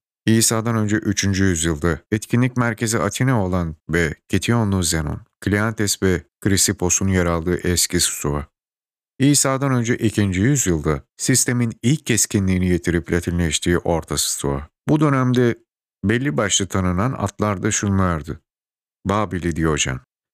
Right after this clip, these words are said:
Tarsuslu Antipater, Rodoslu Penetius,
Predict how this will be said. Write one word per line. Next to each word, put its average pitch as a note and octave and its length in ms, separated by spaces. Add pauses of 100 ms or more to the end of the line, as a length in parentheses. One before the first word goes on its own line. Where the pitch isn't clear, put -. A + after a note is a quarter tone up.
Tarsuslu C3+ 520
Antipater, F#2 840 (520)
Rodoslu F2+ 460
Penetius, D#2+ 680